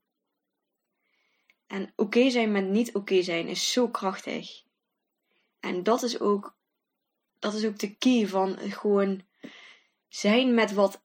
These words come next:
met wat is. Zonder oordeel over jezelf vooral. Want dat merk ik vooral bij klanten. Dat er zoveel oordeel zit op,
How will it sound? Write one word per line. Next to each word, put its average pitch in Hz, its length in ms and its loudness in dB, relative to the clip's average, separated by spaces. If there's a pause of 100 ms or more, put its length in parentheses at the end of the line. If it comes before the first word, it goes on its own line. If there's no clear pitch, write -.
met 202 360 0
wat 190 240 2
is. 220 400 -2
Zonder 269 320 2
oordeel 214 520 4
over 185 200 0
jezelf 214 420 2
vooral. 165 300 -4
Want 170 160 -6
dat 240 160 0
merk 214 280 0
ik 185 100 -10
vooral 175 260 -2
bij 170 140 -2
klanten. 175 360 -4
Dat 185 340 -2
er - 180 -14
zoveel 233 480 0
oordeel 226 460 4
zit 180 320 -6
op, 175 240 -6